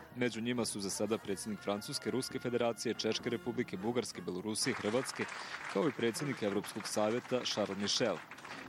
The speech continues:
Cenzus je na parlamentarnim izborima prešlo jedanaest stranaka i koalicije, od kojih su četiri manjinske. S N S ima ubedljivo najviše mandata, i to stotinu dvadeset od ukupno dvesta pedeset.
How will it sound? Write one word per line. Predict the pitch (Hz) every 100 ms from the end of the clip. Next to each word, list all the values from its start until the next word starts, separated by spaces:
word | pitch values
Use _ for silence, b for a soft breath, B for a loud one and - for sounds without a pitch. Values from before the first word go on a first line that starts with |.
| -
Cenzus | 156 160 160 185 120
je |
na | 110
parlamentarnim | 98 131 135 110 110 101 104
izborima | 101 135 127 110
prešlo | - 107 - 135
jedanaest | 127 110 107 113 98 - 95
stranaka | - 107 123 143 127 120
i | 107
koalicije, | 90 87 131 151 131
od | 104
kojih | 110 101
su | 104
četiri | 107 95 123 107
manjinske. | 107 113 110 - - - -
S | 107 107 -
N | 107
S | 113 -
ima | 113
ubedljivo | 110 98 101 120 107
najviše | 107 107 101 90
mandata, | 87 87 110 135 131
i |
to | - 101
stotinu | - 117 107 95
dvadeset | 92 107 123 110 -
od | 98
ukupno | 101 117 - 104
dvesta | 95 95 98
pedeset. | - 98 104 - 95